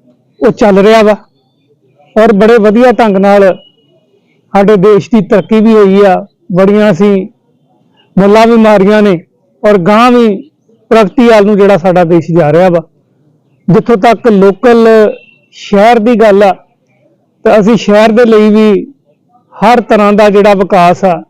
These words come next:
ਉਹ ਆਉਣ ਵਾਲੇ ਸਮੇਂ 'ਚ ਕਰਨ ਜਾ ਰਹੇ ਹਾਂ। ਜਿਸ ਤਰ੍ਹਾਂ ਸੀਵਰੇਜ ਤੇ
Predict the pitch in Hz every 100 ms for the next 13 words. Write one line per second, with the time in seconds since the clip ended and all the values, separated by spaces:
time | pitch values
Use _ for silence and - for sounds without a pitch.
0 | _ _ _ _ _ _ _ _ - 233
1 | 226 220 220 - _ - - 247 202 208
2 | 220 226 185 196 202 190 185 190 185 185
3 | 175 196 202 208 - _ _ _ _ _
4 | _ _ _ _ - 196 196 - 240 226
5 | 220 208 - _ _ _ - 220 202 233
6 | 226 190 247